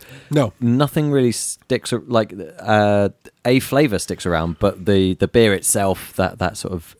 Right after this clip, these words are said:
Speaker 2: sticky, viscous
Speaker 1: Yeah.
Speaker 2: sweetness that you sometimes get with the heavier dark beers, just
Speaker 1: It's not
Speaker 2: it,
Speaker 1: there.
Speaker 2: it's not there.
Speaker 1: No,
Speaker 2: No.
Speaker 1: it's, it, like, it's
Speaker 2: It's
Speaker 1: clean, but,
Speaker 2: refreshing.
Speaker 1: like,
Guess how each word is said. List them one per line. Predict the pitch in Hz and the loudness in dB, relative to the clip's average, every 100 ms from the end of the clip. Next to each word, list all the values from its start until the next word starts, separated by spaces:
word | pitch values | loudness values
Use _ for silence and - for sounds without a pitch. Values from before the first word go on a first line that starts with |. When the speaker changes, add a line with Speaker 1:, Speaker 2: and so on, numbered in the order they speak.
| _ | _
Speaker 2:
sticky, | - - 104 98 | -16 -8 -4 -4
viscous | 85 101 - 95 - - - - | -2 -2 -2 -4 -4 -6 -10 -2
Speaker 1:
Yeah. | 139 143 | 2 2
Speaker 2:
sweetness | 120 120 120 101 107 - | 2 0 0 0 0 0
that | 98 | -2
you | 85 | -4
sometimes | - 95 87 87 | -2 -2 0 -2
get | 82 90 | -2 -2
with | 87 82 | -2 -2
the | 85 | 0
heavier | 90 90 85 | 0 2 0
dark | 82 82 - | 0 -2 -2
beers, | 87 82 78 - - | -4 -4 -4 -12 -14
just | - | -6
Speaker 1:
It's | 175 | 0
not | 156 | 0
Speaker 2:
it, | 110 | 2
Speaker 1:
there. | 185 117 | 0 0
Speaker 2:
it's | 101 98 | -6 -10
not | - | -4
there. | 113 123 | -4 -2
Speaker 1:
No, | 139 170 | -2 0
Speaker 2:
No. | |
Speaker 1:
it's, | 123 | 0
it, | 156 156 | 0 0
like, | 151 | 0
it's | 147 | 0
Speaker 2:
It's | |
Speaker 1:
clean, | - 196 | 0 0
but, | 123 | 2
Speaker 2:
refreshing. | 131 165 | 0 0
Speaker 1:
like, | 156 | -2